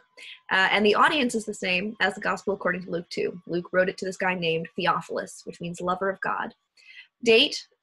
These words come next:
around sixty-two A D. We don't have it exact, but that's a pretty good guesstimate. And the purpose was to continue the story of Luke's Gospel account and to show how the message of the Gospel traveled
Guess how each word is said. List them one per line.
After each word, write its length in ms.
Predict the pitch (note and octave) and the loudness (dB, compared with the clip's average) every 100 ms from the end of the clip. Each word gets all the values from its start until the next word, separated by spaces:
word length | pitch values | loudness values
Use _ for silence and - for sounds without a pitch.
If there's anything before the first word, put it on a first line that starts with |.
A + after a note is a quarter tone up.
| _ _ | _ _
around 460 | G3+ G#3 A#3+ D4+ D4 | 0 4 4 4 0
sixty-two 560 | - B3 - A#3 A3+ G3+ | 0 0 0 -2 2 4
A 100 | F#3+ | 2
D. 300 | F#3 F3+ G3+ | 0 -2 -2
We 60 | G3+ | -2
don't 200 | G3+ G3+ | -2 0
have 160 | G3 | -4
it 80 | G#3 | -4
exact, 480 | E3 - A3+ D4+ - - | -6 2 4 2 -2 -6
but 100 | F3+ | -4
that's 180 | G3 | -6
a 60 | - | -6
pretty 180 | - G3+ | -6 -6
good 200 | G#3 F3+ | -4 -4
guesstimate. 500 | F3 E3+ - F#3 A3+ - _ _ - _ - | -2 -4 -6 -8 -8 -10 _ _ -20 _ 0
And 220 | G3+ G3 | 2 4
the 120 | G3+ | 0
purpose 400 | - D#4+ D#4+ D#4 | 0 0 0 -2
was 260 | A3 G#3+ G#3 | 4 4 4
to 120 | - | -2
continue 540 | - G3+ G3+ - C4 B3 | -6 -6 -6 -4 -2 -2
the 60 | |
story 360 | A#3+ - F#3+ F#3+ | -4 -2 0 0
of 160 | F3+ F3+ | -2 -4
Luke's 220 | F3+ - | -6 -4
Gospel 400 | E3 E3+ - G3 | -6 -6 -6 -8
account 420 | F3 E3+ F3+ - - _ _ - | -6 -8 -8 -12 -20 _ _ -12
and 100 | F#3 | -8
to 60 | |
show 280 | F#3 - G#3 | -4 2 2
how 60 | G3+ | 2
the 100 | F3+ | -2
message 300 | F3+ F#3+ G3 | -4 -4 -6
of 80 | F#3 | -8
the 60 | |
Gospel 420 | F3+ G#3+ A3 A3 | 0 2 2 -2
traveled 560 | G#3 - A3+ G#3 F3+ F3+ | -8 0 2 2 0 -4